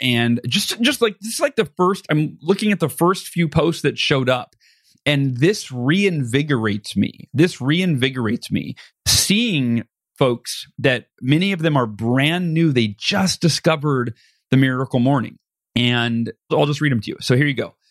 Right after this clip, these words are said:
One hour ago, Ashley Tope, she said, "Today was my first day of the Miracle Morning. I already feel so proud of myself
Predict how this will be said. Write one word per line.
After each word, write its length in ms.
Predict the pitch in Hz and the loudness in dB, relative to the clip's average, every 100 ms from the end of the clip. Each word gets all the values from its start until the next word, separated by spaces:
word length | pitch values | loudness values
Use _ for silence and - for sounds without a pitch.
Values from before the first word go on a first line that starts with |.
| _ _ | _ _
One 240 | 110 147 | 0 2
hour 240 | 139 113 110 | 2 0 0
ago, 240 | 110 110 | 0 0
Ashley 420 | 107 120 - 120 | 0 -4 -6 -8
Tope, 240 | 101 98 - | -2 -2 0
she 140 | 123 | 0
said, 240 | 123 156 | 2 0
"Today 200 | - 143 | 0 0
was 160 | 170 165 | 0 0
my 140 | 139 | 0
first 320 | 117 131 151 - | -2 -4 -4 0
day 160 | 123 | 0
of 80 | 120 | 2
the 80 | 113 | 0
Miracle 380 | 117 117 120 123 | 2 0 0 2
Morning. 460 | 107 101 98 104 - - | 2 2 2 0 -4 -4
I 200 | 110 113 | -2 0
already 440 | 117 120 143 143 | 0 0 0 -4
feel 240 | 135 117 | -2 0
so 380 | 107 - 117 139 | 0 0 0 0
proud 340 | 147 135 120 113 | 0 -2 -2 -2
of 140 | 104 | -2
myself 640 | 104 92 - - 113 113 | 0 -2 -2 -2 -2 -10